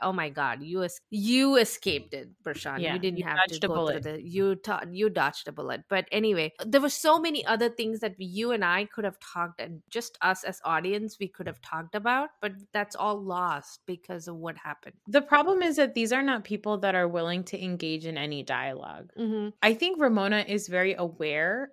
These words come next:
Speaker 2: of, I think she's aware of the presentation of Real Housewives of New York.
Speaker 1: Mm-hmm.
Speaker 2: Think about the way that she had sold it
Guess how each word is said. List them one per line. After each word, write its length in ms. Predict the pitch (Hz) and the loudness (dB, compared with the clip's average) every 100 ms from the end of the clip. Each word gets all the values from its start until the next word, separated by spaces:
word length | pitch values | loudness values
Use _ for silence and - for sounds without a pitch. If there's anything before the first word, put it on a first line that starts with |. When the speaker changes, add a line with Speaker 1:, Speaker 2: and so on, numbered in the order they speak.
| _ | _
Speaker 2:
of, 480 | 175 175 165 160 170 170 _ | 2 4 4 -2 -6 -14 _
I 100 | 233 | 4
think 260 | 240 349 415 | 4 2 2
she's 200 | 466 370 | 4 6
aware 460 | 285 214 202 208 - | 6 6 4 2 2
of 160 | 196 185 | -2 -2
the 80 | 185 | -8
presentation 1000 | - 226 214 208 196 202 190 208 190 - - | -2 0 2 0 0 -2 -2 -2 -8 -10 -6
of 180 | 170 175 | -4 -2
Real 120 | 170 | -2
Housewives 480 | - 156 170 160 160 | -2 -4 -4 -6 -6
of 140 | 151 | -10
New 120 | 160 117 | -12 -12
York. 260 | 80 196 - | -14 -16 -12
Speaker 1:
Mm-hmm. 160 | 208 196 | -8 0
Speaker 2:
Think 200 | 285 311 | 2 2
about 240 | 392 381 | 4 4
the 100 | 370 | 4
way 200 | 247 220 | 4 4
that 200 | 208 202 | 2 -4
she 220 | - 220 214 | -4 -4 -2
had 360 | - 180 175 | 0 0 -2
sold 480 | - - 190 190 185 | -6 0 2 2 0
it 280 | 165 - | -2 -4